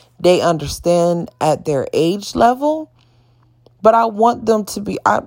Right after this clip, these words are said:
I talk to my kids about their feelings, about their emotions.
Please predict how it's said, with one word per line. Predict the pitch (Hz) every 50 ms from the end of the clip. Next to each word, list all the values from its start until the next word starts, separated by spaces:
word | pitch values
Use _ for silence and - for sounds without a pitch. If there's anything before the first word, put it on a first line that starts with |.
| - -
I | - 202
talk | - - 175 156 151 -
to | 175
my | 165 156 156
kids | 151 - 165 147 139
about | 135 139 131 139 -
their | 113 -
feelings, | 139 - - - 254 254 247 247 247 247 240 240 233 214
about | 180 165 160 156
their | - 147 135 135
emotions. | 139 160 190 220 220 233 - - - 240 233 233